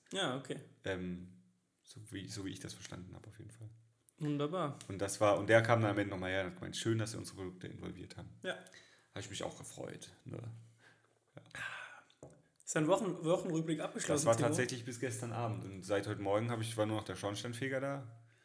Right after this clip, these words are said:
Speaker 2: Ähm,
Speaker 1: Ich muss hier mal Kabel verlegen.
Speaker 2: der
Speaker 1: So.
Speaker 2: tatsächlich gesagt hat, manchmal muss man Dinge auch selber in die Hand nehmen, weil er darf's jetzt nicht machen, aber er hat uns geraten. Hab ich erzählt, dass wir immer den Gasgeruch in, im Bad haben?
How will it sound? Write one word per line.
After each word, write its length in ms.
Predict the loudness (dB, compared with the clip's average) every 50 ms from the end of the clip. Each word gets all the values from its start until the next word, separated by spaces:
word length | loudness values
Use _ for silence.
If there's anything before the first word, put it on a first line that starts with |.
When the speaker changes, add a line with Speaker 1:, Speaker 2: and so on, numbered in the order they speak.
| _ -20 -20 _ _ _ _ _ _ _ _ -14 -14 -14 -14 -14 -18 -20 -16 -6 -2
Speaker 2:
Ähm, 520 | 0 0 0 0 -2 -4 -4 -6 -8 -10 -12 -18 -20 -20
Speaker 1:
Ich 120 | -16 -12
muss 140 | -12 -10 -8
hier 80 | -8
mal 120 | -8 -8 -8
Kabel 340 | -8 -6 -6 -4 -4 -4 -4
verlegen. 240 | -6 -4 0 4
Speaker 2:
der 160 | 4 6 4 4
Speaker 1:
So. 60 | 2
Speaker 2:
tatsächlich 520 | 2 2 2 4 2 2 0 0 -4 -4 -2
gesagt 320 | 0 2 4 2 2 0
hat, 100 | -2 0
manchmal 300 | 0 0 0 0 -2 -2
muss 140 | -2 -2 -2
man 120 | -4 -4
Dinge 220 | -2 -2 -2 -2 -4
auch 100 | -4 -2
selber 260 | 0 0 2 2 2
in 60 | 0
die 100 | -2 -4
Hand 220 | -6 -8 -8 -8
nehmen, 380 | -8 -6 -6 -6 -8 -10 -10 -10 -6
weil 180 | -4 -4 -2
er 140 | 0 -2 0
darf's 280 | 0 0 0 0 -2 -6
jetzt 160 | -6 -6 -6
nicht 120 | -8 -8
machen, 400 | -8 -10 -10 -8 -10 -10 -12 -12 -14 -14
aber 440 | -8 -4 -2 0 0 2 0 0 0
er 100 | -2 -4
hat 120 | -6 -8 -8
uns 260 | -8 -10 -8 -8 -8
geraten. 580 | -6 -2 0 0 0 0 -2 -4 -4 -4 -4 -6 -8 -12 -14 -18 -18 _ -4
Hab 100 | -2 0
ich 60 | 2
erzählt, 280 | 2 0 2 2 2
dass 140 | 2 0 0
wir 80 | 0 0
immer 100 | 0 0
den 120 | -2 0
Gasgeruch 500 | 0 0 0 0 -2 -4 -4 -6 -6 -8
in, 180 | -8 -10 -10 -8
im 140 | -8 -6 -4
Bad 260 | -4 -4 -6 -6 -8
haben? 140 | -10 -12